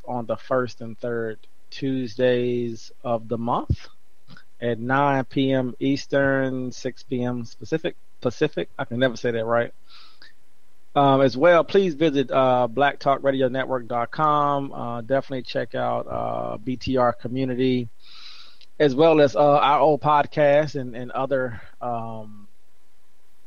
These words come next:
other hosts and shows as well, uh, with a variety, with, with a wide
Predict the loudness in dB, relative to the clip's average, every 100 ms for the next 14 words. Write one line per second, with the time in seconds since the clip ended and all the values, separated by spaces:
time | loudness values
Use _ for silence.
0 | -12 -2 2 4 4 4 2 0 -6 -2
1 | 0 2 0 -4 -6 0 2 2 0 -6
2 | -10 -10 -10 -10 -12 -12 -12 -12 -12 -10
3 | -6 0 4 4 4 2 -2 -4 -4 -2
4 | -2 -2 -4 0 4 4 2 0